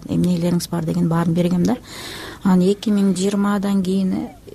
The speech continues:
октябрь окуясынан кийин, могу жаз айларында иш козгогонбуз, ошол боюнча келип көргөзмө бериңиз деп чакырган. Ошол жерден көргөзмөлөрдү алып, анан ии ырас болду, иш жылды, алдыга жылды, бийлик алмашкан баягы.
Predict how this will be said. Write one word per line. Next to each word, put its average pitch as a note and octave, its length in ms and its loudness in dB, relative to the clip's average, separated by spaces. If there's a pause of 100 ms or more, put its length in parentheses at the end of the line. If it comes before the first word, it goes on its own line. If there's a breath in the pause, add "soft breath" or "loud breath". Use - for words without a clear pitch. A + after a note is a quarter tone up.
(260)
октябрь F3+ 380 0
окуясынан F3+ 540 0
кийин, G3+ 300 2
могу D3 160 0
жаз F3+ 220 2
айларында F3+ 840 -2
иш C#3+ 200 0
козгогонбуз, F#3 840 0
ошол F#3 260 0
боюнча F3+ 260 0
келип F3+ 280 0
көргөзмө F3 420 2
бериңиз F3+ 480 0
деп D#3+ 180 -6
чакырган. E3 560 0 (140)
Ошол F3+ 240 0
жерден F3 400 2 (180)
көргөзмөлөрдү F3+ 680 2
алып, F3+ 400 0
анан D#3+ 180 2
ии F3 380 2
ырас F3 340 -2
болду, F3 300 0
иш F3+ 240 0
жылды, F3 340 2
алдыга E3+ 400 0
жылды, E3+ 560 0
бийлик E3 320 -2
алмашкан E3+ 460 0
баягы. E3 320 0